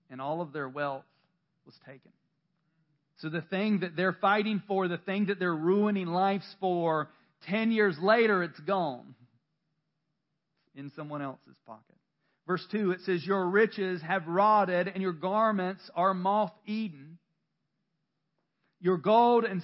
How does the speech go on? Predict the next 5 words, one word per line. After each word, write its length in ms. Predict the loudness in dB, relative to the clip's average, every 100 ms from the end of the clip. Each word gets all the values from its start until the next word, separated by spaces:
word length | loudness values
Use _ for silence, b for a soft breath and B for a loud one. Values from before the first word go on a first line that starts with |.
| -4
silver 640 | 0 2 2 0 0 0 -4 _ _ _ _
have 320 | -2 0 0 -4
corroded, 800 | -6 -2 4 4 4 0 -2 -2
and 260 | -2 0 2
their 260 | 2 0